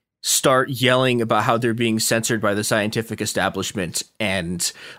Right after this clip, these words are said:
like, there's a, a giant conspiracy to stop them from talking about their work. Even people who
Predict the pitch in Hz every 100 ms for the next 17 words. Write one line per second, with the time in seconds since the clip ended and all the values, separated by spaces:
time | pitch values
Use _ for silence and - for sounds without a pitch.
0 | - 92 90 - - 127 110 107 - 135
1 | 120 104 113 110 110 107 101 101 95 92
2 | 101 95 98 95 92 95 90 87 90 90
3 | 87 - 247 320 339 277 277 254 160 -
4 | 175 147 127